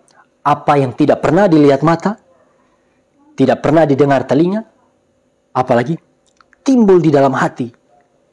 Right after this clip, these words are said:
Semua yang disediakan Allah bagi orang-orang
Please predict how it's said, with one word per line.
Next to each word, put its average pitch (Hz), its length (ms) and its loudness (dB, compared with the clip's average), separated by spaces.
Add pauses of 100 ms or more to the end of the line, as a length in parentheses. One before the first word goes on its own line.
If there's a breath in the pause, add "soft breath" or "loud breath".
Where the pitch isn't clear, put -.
(360)
Semua 156 640 0
yang 131 180 0
disediakan 143 640 -2
Allah 120 320 -4 (400 soft breath)
bagi 110 400 -4
orang-orang 151 800 -2